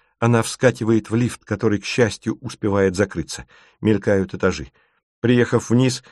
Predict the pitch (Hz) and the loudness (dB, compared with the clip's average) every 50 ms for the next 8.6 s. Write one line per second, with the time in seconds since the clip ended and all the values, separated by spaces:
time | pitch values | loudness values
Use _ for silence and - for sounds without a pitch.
0 | _ _ _ - - 117 120 117 117 120 110 110 98 - - 113 104 - 107 - | _ _ _ 0 2 4 4 6 4 4 2 0 0 2 0 0 0 0 -4 -4
1 | - - 110 107 113 110 107 98 - - 110 98 95 107 113 104 101 98 - 113 | 0 2 4 6 6 4 4 2 -2 -4 -4 0 2 4 4 4 2 0 0 -2
2 | 101 - 117 98 85 87 90 92 92 92 87 82 - - 82 76 - _ _ _ | 0 0 0 0 2 2 2 2 2 0 0 -2 -2 -4 -4 -4 -4 _ _ _
3 | _ _ _ - - 87 87 87 - - 104 104 101 101 101 - _ - 113 110 | _ _ _ -10 -6 -6 -6 -6 -6 -10 -10 -10 -10 -10 -12 -14 _ -12 -12 -12
4 | - - 98 98 101 107 113 110 104 104 104 - - 101 - - 113 - - - | -12 -8 -8 -6 -4 -4 -4 -4 -4 -4 -6 -8 -10 -10 -10 -10 -12 -14 -10 -6
5 | 110 110 104 98 104 98 98 101 95 101 95 92 98 82 67 67 _ _ _ _ | -4 -4 -4 -2 0 0 0 2 0 0 0 0 -4 -6 -6 -10 _ _ _ _
6 | _ _ _ _ _ _ _ - - - - 165 175 165 151 143 165 175 180 170 | _ _ _ _ _ _ _ -20 -14 -4 0 2 4 4 4 4 2 4 4 2
7 | 165 - 160 202 202 190 175 156 156 170 170 175 165 160 - 196 170 - - - | 2 0 0 2 4 4 4 4 4 4 4 2 2 0 0 0 0 0 2 4
8 | 151 139 120 - 135 131 131 127 143 127 95 71 | 4 4 4 4 2 2 4 4 4 2 2 2